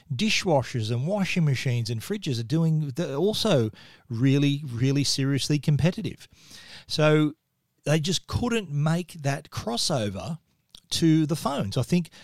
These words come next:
Samsung, Apple, already very well-established brands, L G just couldn't bring it. They, they could not compete.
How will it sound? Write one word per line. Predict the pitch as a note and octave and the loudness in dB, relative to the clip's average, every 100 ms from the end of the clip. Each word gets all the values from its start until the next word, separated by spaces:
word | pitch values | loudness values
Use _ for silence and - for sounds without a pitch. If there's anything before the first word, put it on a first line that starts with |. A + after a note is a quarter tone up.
| - - - | -20 -20 -18
Samsung, | - - E3 E3 - E3 D#3+ D#3 C#3+ - - | -4 4 6 6 4 2 4 2 0 -10 -2
Apple, | D#3+ - E3 E3 D#3 _ | -2 2 2 4 0 _
already | E3 E3+ E3 D3+ D3 | 6 6 6 6 2
very | A2+ D3+ D#3 C#3+ | 2 4 4 4
well-established | C3+ C3+ C3 A#2+ - C#3 B2+ B2 - - | 4 4 4 0 0 0 0 -2 -2 -2
brands, | C3+ C3+ A#2+ A#2 A2 - - - - _ _ _ _ - - | 2 2 2 -2 -2 -6 -12 -20 -20 _ _ _ _ -14 2
L | D#3 D3+ | 4 6
G | C3+ C3 | 4 4
just | B2 - | 2 2
couldn't | C#3 A2+ | 2 2
bring | B2+ C3 | 2 0
it. | F2+ | -2
They, | A#2 | -4
they | A2+ A#2+ | -2 -4
could | - - E3+ C#3+ | -4 4 4 6
not | C#3 C3+ | 2 0
compete. | - B2 - F3 C3+ | -2 -4 0 0 0